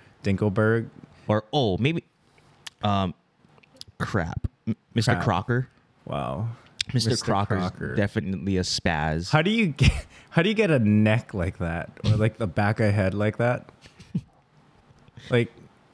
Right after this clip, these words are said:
Speaker 1: you, you can't even say his parents or his mom dropped him. Happy Mother's Day out there to
Speaker 2: Oh,
Speaker 1: all the
Speaker 2: yeah.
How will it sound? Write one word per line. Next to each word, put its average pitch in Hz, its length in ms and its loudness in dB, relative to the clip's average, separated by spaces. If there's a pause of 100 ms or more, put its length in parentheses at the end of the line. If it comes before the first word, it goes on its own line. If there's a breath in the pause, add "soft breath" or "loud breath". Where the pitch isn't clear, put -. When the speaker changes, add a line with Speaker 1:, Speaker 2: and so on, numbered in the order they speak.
(120)
Speaker 1:
you, 147 100 4
you 170 240 4
can't 185 220 4
even 175 180 6
say 156 380 4
his 143 200 4
parents 120 600 0
or 104 100 4
his 101 160 2
mom 104 360 4
dropped 98 340 0
him. 90 160 0
Happy 107 320 0
Mother's 98 380 0
Day 85 180 -4
out 76 220 -8
there 73 180 -6
to 113 80 -4
Speaker 2:
Oh, 113 60 4
Speaker 1:
all 107 60 0
the 95 60 0
Speaker 2:
yeah. 98 220 0